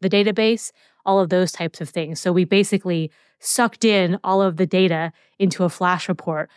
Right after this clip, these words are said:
which started as a spreadsheet that was sent to the board every week. And eventually we got that to be automated from salesforce dot com.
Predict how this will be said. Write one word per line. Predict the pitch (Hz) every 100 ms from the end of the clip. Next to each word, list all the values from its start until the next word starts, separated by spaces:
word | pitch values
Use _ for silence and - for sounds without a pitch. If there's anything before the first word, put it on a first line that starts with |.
| _ -
which | 185
started | - - 226 220
as | 208 175
a |
spreadsheet | 160 - 220 208 - 170 160
that | - 175
was | 175
sent | - 180 175
to | - 185 175 165 - _ _
the | 190
board | 185 175 160
every | 185 165 170
week. | 165 170 -
And | 185
eventually | 175 160 214 233 - 180 160 165 _ _ _
we | 190
got | 190 196 180
that | 185 170 165 -
to | - 185 170 165
be | 151 190
automated | 196 196 190 175 165 151
from | 170 160
salesforce | - 180 170 - 175 -
dot | 160 147
com. | - 175 156